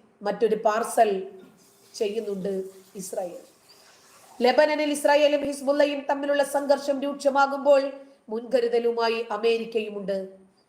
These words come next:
പേജറും walkie talkie സ്ഫോടനങ്ങൾക്ക് പിന്നാലെ ലെബനൻ കൂടുതൽ ആക്രമണങ്ങളിലൂടെയാണ് കടന്നു പോകുന്നത്. ഇതിനിടയിൽ മിഡിൽ ഈസ്റ്റിലേക്ക് കൂടുതൽ സൈനികരെ അയക്കുമെന്ന് അമേരിക്ക അറിയിച്ചിട്ടുണ്ട്.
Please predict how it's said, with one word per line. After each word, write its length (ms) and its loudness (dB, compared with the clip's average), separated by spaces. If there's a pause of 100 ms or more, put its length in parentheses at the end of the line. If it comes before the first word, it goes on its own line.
(400)
പേജറും 440 2
walkie 360 -2
talkie 300 2
സ്ഫോടനങ്ങൾക്ക് 680 -2
പിന്നാലെ 720 0 (360)
ലെബനൻ 680 0
കൂടുതൽ 460 0
ആക്രമണങ്ങളിലൂടെയാണ് 1300 2
കടന്നു 220 0
പോകുന്നത്. 540 -10 (480)
ഇതിനിടയിൽ 440 2
മിഡിൽ 280 -2
ഈസ്റ്റിലേക്ക് 800 2
കൂടുതൽ 380 -2
സൈനികരെ 520 2
അയക്കുമെന്ന് 560 0
അമേരിക്ക 440 0
അറിയിച്ചിട്ടുണ്ട്. 640 -2